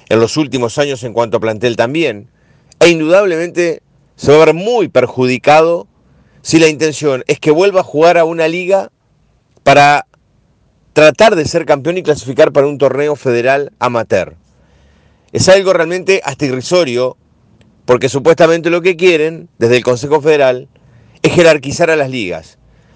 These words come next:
Ligas que en muchos de los casos, y a veces lo digo por conocimiento propio con lo de Paraná, ligas que están realmente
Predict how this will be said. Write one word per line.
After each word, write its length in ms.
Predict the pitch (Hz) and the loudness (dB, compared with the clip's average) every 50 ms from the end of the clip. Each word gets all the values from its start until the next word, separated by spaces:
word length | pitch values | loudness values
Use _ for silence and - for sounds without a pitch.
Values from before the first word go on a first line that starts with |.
| _ _ _ | _ _ _
Ligas 280 | - 170 190 196 170 | -2 2 2 2 2
que 100 | - - | 2 0
en 80 | 156 165 | 0 0
muchos 260 | 190 220 214 170 180 | 0 -4 -2 0 0
de 60 | 165 | 0
los 120 | 151 143 - | 0 0 2
casos, 540 | - 190 180 143 - 120 117 117 113 - _ _ _ _ _ _ _ _ - | 2 2 2 2 0 -4 -8 -8 -8 -12 _ _ _ _ _ _ _ _ -2
y 120 | 113 135 | 2 4
a 60 | 135 | 4
veces 260 | 143 175 165 - 165 | 4 2 0 -2 -2
lo 120 | 151 143 143 | -2 -2 -2
digo 400 | 151 175 175 175 175 170 156 - _ _ _ _ _ _ _ | -2 -2 -2 0 0 0 -2 -4 _ _ _ _ _ _ _
por 140 | - 120 120 | -2 0 0
conocimiento 580 | 127 139 135 123 - 131 143 165 160 - 143 | 2 0 0 -2 -2 -4 -4 -4 -2 -2 -2
propio 240 | - 143 156 147 160 | 0 0 -2 -2 -2
con 100 | 131 131 | -2 -2
lo 100 | 120 117 | -2 -2
de 100 | 117 117 | -2 -2
Paraná, 480 | 90 123 120 135 143 143 117 104 - - _ _ _ _ _ _ _ _ _ _ _ _ _ _ | 0 0 0 0 0 -2 -4 -6 -8 -12 _ _ _ _ _ _ _ _ _ _ _ _ _ _
ligas 280 | - 127 160 175 185 - | 0 2 4 4 4 2
que 80 | - | 0
están 260 | 147 127 - 165 170 160 | -2 0 0 2 2 2
realmente 600 | 165 160 143 147 156 160 143 - 165 165 160 - | 0 0 0 -2 -4 -4 -2 0 0 0 0 -2